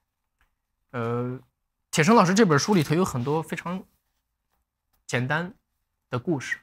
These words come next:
但这些简单的故事有，不仅有优美的文字，更有深刻的哲理。这些哲理讨论了很多，讨论了亲情、爱情、友情，讨论了命运，讨论了生死观，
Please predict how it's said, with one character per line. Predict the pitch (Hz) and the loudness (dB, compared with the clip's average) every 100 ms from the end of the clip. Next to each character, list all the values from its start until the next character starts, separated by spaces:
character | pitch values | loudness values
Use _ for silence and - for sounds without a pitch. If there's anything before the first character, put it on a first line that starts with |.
| - | -6
但 | 151 | -6
这 | 143 | -4
些 | 147 | -6
简 | 143 123 | -4 -6
单 | 143 | -6
的 | |
故 | 135 139 | -8 -10
事 | 127 107 - _ _ | -10 -12 -14 _ _
有， | 120 104 - _ - | -10 -10 -12 _ -10
不 | |
仅 | 180 151 | -6 -4
有 | 131 | -4
优 | 139 | -4
美 | 143 | -4
的 | 113 | -6
文 | 110 110 | -6 -10
字， | - | -10
更 | 147 131 | -12 -10
有 | |
深 | 110 139 | -10 -10
刻 | 135 | -10
的 | 120 | -12
哲 | - 110 | -12 -12
理。 | 107 139 _ _ _ _ _ _ _ | -12 -16 _ _ _ _ _ _ _
这 | 131 | -4
些 | 151 143 | 0 0
哲 | 139 135 | 0 -2
理 | 131 117 110 107 123 - | -2 -2 -4 -8 -12 -12
讨 | - 127 | -6 -4
论 | 156 | -2
了 | 135 | -6
很 | - 98 | -8 -12
多， | 101 123 113 - _ _ | -10 -8 -10 -12 _ _
讨 | - | -12
论 | 131 | -10
了 | 123 | -10
亲 | 110 135 | -8 -8
情、 | 127 123 | -6 -8
爱 | 131 131 | -8 -10
情、 | - 123 | -8 -8
友 | 123 95 | -8 -8
情， | - 101 | -14 -16
讨 | - | -12
论 | 117 131 | -10 -8
了 | |
命 | 123 139 | -8 -8
运， | 123 113 | -8 -12
讨 | - 120 | -12 -14
论 | 123 127 | -12 -10
了 | 120 113 | -10 -14
生 | - 139 | -14 -10
死 | 131 - | -10 -12
观， | - 117 | -12 -12